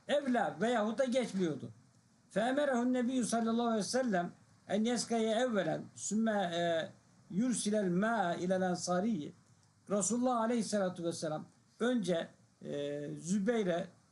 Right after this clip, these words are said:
e, toprağın sulamasını, sonra da komşusuna, Ensarlı komşusuna suyu göndermesini emretti de. Fekale buyurdu ki, hakemte lehu, e, bis sakiyyi evvelen.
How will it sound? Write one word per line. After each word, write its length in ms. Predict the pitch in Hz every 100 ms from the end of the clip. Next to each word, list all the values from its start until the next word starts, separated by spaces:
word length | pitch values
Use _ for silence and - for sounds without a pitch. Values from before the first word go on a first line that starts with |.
| -
e, 360 | 160 147 135 -
toprağın 440 | 190 190 214 220
sulamasını, 680 | 190 208 214 190 175 151 156
sonra 380 | 135 220 214 170
da 140 | 170
komşusuna, 560 | 175 208 180 160 156 185
Ensarlı 400 | 208 185 175 170
komşusuna 580 | 208 190 - 185 233 - - -
suyu 320 | - 208 247 190
göndermesini 680 | 208 208 208 202 180 208
emretti 480 | 196 156 143 - 254
de. 160 | 196 - - - _ _ -
Fekale 500 | 190 233 262 196 160
buyurdu 340 | 180 196 269
ki, 220 | - 117 - _ _ - - -
hakemte 540 | 180 202 311 233 254
lehu, 480 | 233 180 208 196 -
e, 260 | 143 156 156
bis 160 | 185 -
sakiyyi 500 | 208 - 277 240 190
evvelen. 500 | 226 208 180 151